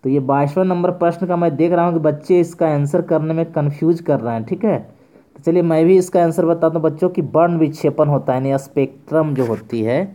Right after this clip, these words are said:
ये तो आप बता ही दो। ये question number तेईस बहुत ही आसान प्रश्न है कि electron volt के द्वारा क्या मापा जाता है, आवेश की विभवांतर की धारा की एनर्जी,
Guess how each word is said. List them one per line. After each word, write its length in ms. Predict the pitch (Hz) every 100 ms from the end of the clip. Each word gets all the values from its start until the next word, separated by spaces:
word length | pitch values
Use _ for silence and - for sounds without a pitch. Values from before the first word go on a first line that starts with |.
| - _ _ _ _ _ _ _ _ _ _ _ _ _ _ _ _ _ _ _ _ _ _ _ _ _ _ _ _ _ _ _ -
ये 260 | 123 165 185
तो 240 | 185 170 175 - _ _ -
आप 220 | 131 131
बता 280 | 131 - 123
ही 140 | 135 151
दो। 200 | 175 175 -
ये 200 | 117 143 160
question 420 | - 135 - 151
number 220 | 151 147
तेईस 320 | 147 139 147 110
बहुत 520 | 131 - 185 202 -
ही 140 | 170 160
आसान 340 | 139 143 139 135
प्रश्न 320 | 135 135 143
है 200 | 165 214 - - _
कि 80 | 139
electron 680 | 139 139 - 143 151 170 160
volt 320 | 143 151 147
के 80 | 156
द्वारा 340 | 147 143 147 180 - _ _ _ _ _ _ _
क्या 200 | 147 151
मापा 360 | 151 139 139 147
जाता 360 | 135 127 -
है, 300 | 127 151 208 - 120
आवेश 500 | 120 120 139 160 -
की 120 | 143
विभवांतर 760 | 117 127 120 127 131 131 156 151
की 160 | 147
धारा 460 | 110 104 113 120 139
की 180 | 139 131
एनर्जी, 440 | 127 120 110 147